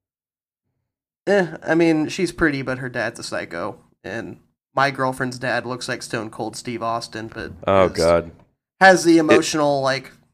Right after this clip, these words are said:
Speaker 1: is so emotional that you can't t-, talk any shit to him. Otherwise, he'll
Speaker 2: Oh, God,
Speaker 1: get
Speaker 2: if she
Speaker 1: butthurt,
Speaker 2: was
Speaker 1: so.
Speaker 2: willing, if she wa-, if this was consenting and all that, I'd take her down to the pig farm, dude. I fucking,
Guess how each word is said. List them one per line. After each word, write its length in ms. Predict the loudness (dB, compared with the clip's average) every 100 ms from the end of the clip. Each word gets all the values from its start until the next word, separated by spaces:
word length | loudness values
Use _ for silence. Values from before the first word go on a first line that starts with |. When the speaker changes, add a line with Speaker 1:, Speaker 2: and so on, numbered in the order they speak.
| -10
Speaker 1:
is 140 | -6
so 240 | 0 2 2
emotional 520 | 0 -2 -4 -4 -4
that 160 | -6 -8
you 120 | -10
can't 280 | -10 -10 -10
t-, 100 | -14 -6
talk 300 | -2 -2 -4
any 140 | -12
shit 420 | -10 -8 -8 -8 _ -14
to 140 | -12
him. 320 | -12 -12 -14 -12
Otherwise, 600 | -10 -8 -8 -8 -10 -16 -16
he'll 320 | -14 -14 -2
Speaker 2:
Oh, 180 | 2 2
God, 320 | 6 6 8
Speaker 1:
get 80 | 6
Speaker 2:
if 100 | 2
she 200 | 2 2
Speaker 1:
butthurt, 40 | 6
Speaker 2:
was 200 | 6 6
Speaker 1:
so. 60 |
Speaker 2:
willing, 500 | 6 6 4 0 -6 -14 _ _ -4
if 100 | -2
she 160 | 0 0
wa-, 120 | 2 0
if 160 | 2
this 180 | 0 0
was 120 | -6
consenting 540 | -6 -4 0 0 0 0
and 80 |
all 120 | 2 2
that, 160 | 4
I'd 160 | 4 4
take 160 | 2
her 80 | 2
down 200 | 0 0
to 80 | 0
the 100 | -4
pig 320 | 0 2 2
farm, 340 | 0 0 0 -2
dude. 240 | -2 0
I 80 | 0
fucking, 480 | 0 -2 -2 -10